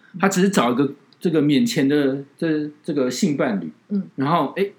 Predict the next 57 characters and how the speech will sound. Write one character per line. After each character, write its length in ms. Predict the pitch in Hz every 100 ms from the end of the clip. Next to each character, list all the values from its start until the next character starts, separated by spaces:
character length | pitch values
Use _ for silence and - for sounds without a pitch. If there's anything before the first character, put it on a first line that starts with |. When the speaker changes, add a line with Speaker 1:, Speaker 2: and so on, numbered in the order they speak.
| _
Speaker 1:
来， 160 | - 135 135
来 200 | 120 123
结 220 | 135 135
这 160 | 131 156
段 200 | 139 117
婚。 200 | - 107 -
Speaker 2:
你 180 | 247 349
讲 240 | 226 170
这 100 | 233
个 140 | 202
时 140 | 180 170
候， 320 | 175 151 - - _
在 300 | 294 269 190
我 60 | 156
们 280 | 143 139 175
这 100 | 226
个 320 | 190 156 151 -
婚 120 | 220
姻 180 | 214 233
要 160 | 214
破 280 | 190 - 202
裂， 160 | 185 170
走 120 | 156
到 80 | 170
最 220 | - 208
后 120 | 196
在 220 | 196 190
沟 280 | 185 202 208
通 220 | 202 202
这 80 | 202
件 140 | 175 175
事 120 | 165
情 160 | 147 -
的 60 |
时 140 | - 151
候， 80 | 147
我 80 |
曾 220 | 160 196 226
经 280 | 262 277 - -
也 220 | 175 208
很 180 | 226 143
悲 200 | 170 170
伤。 180 | - 185
他 120 | 320
不 100 | 294
是 100 | 285
说 120 | 269
有 80 | 262
一 80 | 165
个 100 | 196
手 180 | - -
牵 220 | 202 196
手 160 | 170
的 60 | -
老 180 | - -
人 140 | 104
图 140 | -